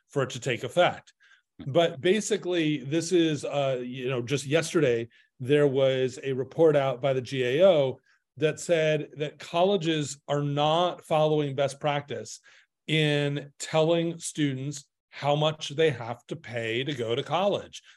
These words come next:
It would seem an obvious thing, um, because they wanna get that money, but they, they, the colleges are not, um, using the best approach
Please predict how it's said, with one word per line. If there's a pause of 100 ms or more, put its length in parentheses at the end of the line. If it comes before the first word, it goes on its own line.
(160)
It
would
seem
an
obvious
thing, (420)
um,
because
they
wanna
get
that
money, (360)
but
they,
they,
the
colleges
are
not, (100)
um, (380)
using
the
best
approach